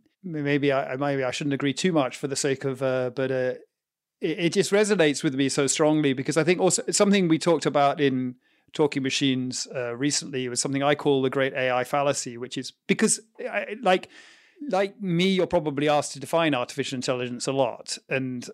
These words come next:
I didn't really have to think about that until I kept on getting asked to define it. And it's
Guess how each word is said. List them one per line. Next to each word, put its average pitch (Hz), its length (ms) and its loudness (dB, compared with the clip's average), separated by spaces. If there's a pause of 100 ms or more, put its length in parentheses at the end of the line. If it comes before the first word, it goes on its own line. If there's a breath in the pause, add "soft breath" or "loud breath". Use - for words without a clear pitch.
I 151 140 4
didn't 165 200 0
really 135 420 2
have - 180 -2
to - 80 -12
think 160 180 2
about 120 220 -4
that 117 180 -2
until 123 240 -2
I 123 60 2
kept 127 240 -4
on 127 100 0
getting 120 220 -6
asked 117 240 -2
to 139 60 -4
define 131 420 2
it. 113 140 -8
And 143 180 0
it's 190 240 -4